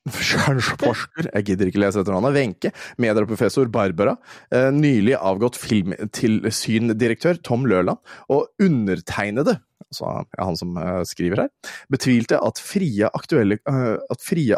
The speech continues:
aktuelle rapport viser støtende, støtende nå som hverdagsen kan se. Hæ? Betvilte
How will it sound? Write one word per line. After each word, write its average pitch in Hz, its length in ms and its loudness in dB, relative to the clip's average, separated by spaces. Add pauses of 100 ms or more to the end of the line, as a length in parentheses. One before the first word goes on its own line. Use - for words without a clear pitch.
aktuelle 123 420 2
rapport 151 320 0
viser 127 280 -2
støtende, 151 560 -2 (680)
støtende - 580 -2
nå 120 420 2
som 151 220 -2
hverdagsen 110 640 -2
kan 170 120 -2
se. 131 280 0 (1080)
Hæ? 143 200 -2 (800)
Betvilte 117 720 0